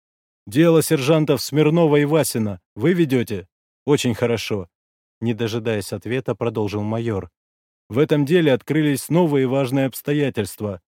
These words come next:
Ознакомьтесь». И Бородин бросил на стол протокол изъятия оружия. Следователь осторожно, точно ядовитую змею, взял документ и, поправив на носу круглые очки, начал читать,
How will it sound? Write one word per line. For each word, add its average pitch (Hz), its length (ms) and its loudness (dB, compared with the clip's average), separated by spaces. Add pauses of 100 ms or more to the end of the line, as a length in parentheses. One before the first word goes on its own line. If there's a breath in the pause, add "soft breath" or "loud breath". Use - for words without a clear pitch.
(120)
Ознакомьтесь». 127 840 0 (680)
И 135 80 -6
Бородин 127 500 -2
бросил 127 380 -2
на 110 140 -2
стол 135 320 -4
протокол 127 720 -6
изъятия 113 640 -4
оружия. 98 500 -4 (560)
Следователь 120 760 -2
осторожно, 117 760 -2
точно 120 360 -4
ядовитую 113 680 -4
змею, 113 480 -4 (320)
взял 123 340 0
документ 117 640 -2 (320)
и, 147 80 -4
поправив 156 600 -2
на 123 120 0
носу 123 400 -4
круглые 123 460 -2
очки, 147 380 -4
начал 131 380 -4
читать, 117 540 -4